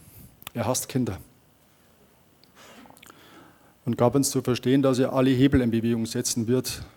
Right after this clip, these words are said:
um uns dort wegzubekommen. Ende zweitausendsiebzehn erhielt ich dann einen Brief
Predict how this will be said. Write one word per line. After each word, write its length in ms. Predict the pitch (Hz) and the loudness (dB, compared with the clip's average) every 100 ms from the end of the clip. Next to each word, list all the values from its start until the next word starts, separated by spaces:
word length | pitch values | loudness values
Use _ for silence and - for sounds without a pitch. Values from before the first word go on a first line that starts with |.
| _ _ | _ _
um 100 | 110 | -10
uns 320 | 143 113 110 | -6 -6 -6
dort 420 | - 107 - - - | -6 -8 -8 -12 -10
wegzubekommen. 760 | 101 - - 101 - 95 98 87 - - _ _ _ _ _ _ _ _ _ _ _ _ _ _ _ _ _ _ - - - - - - _ | -10 -10 -10 -10 -10 -8 -8 -10 -18 -20 _ _ _ _ _ _ _ _ _ _ _ _ _ _ _ _ _ _ -20 -18 -20 -20 -20 -20 _
Ende 240 | 123 151 143 | 6 8 8
zweitausendsiebzehn 1040 | 151 143 135 123 120 170 - - 139 143 - - - - - | 4 2 2 2 0 -2 0 0 0 -2 -12 -20 -20 -20 -10
erhielt 300 | 123 117 127 | -4 -2 -2
ich 80 | 120 | -6
dann 160 | 123 | -4
einen 220 | 117 113 104 | -2 -2 0
Brief 420 | 113 135 - | 0 0 -4